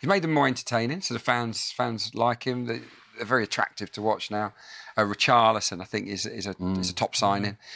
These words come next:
Speaker 1: Really clever, astute buy. Um, gives them balance down that left-hand side, which they really missed last year. And Doucouré, he's getting a tune out of Doucouré, who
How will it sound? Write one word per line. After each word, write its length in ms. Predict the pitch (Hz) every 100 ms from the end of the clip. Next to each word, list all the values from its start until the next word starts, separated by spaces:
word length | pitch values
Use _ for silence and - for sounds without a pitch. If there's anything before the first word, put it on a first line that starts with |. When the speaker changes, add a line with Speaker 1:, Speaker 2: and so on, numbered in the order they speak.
| - -
Speaker 1:
Really 160 | 107
clever, 580 | - - 110 107 95 - -
astute 440 | - - 107 95
buy. 400 | 101 101 101 98 90
Um, 320 | 95 95 92
gives 220 | 104 110
them 120 | 104
balance 460 | 90 107 104 95 -
down 180 | 98 95
that 120 | 90
left-hand 360 | 95 - 98 87
side, 160 | 104
which 140 | 87 78
they 100 | 95
really 360 | 104 95 90 - - - - -
missed 460 | 95 104 101 - -
last 360 | 92 92 87 -
year. 220 | 92 95
And 180 | 113 110
Doucouré, 500 | 120 - 156 170 101
he's 120 | 101
getting 280 | 135 107 120
a 40 |
tune 320 | - 139 135
out 140 | 123 95
of 100 | -
Doucouré, 420 | 113 139 123 104
who 220 | 123 120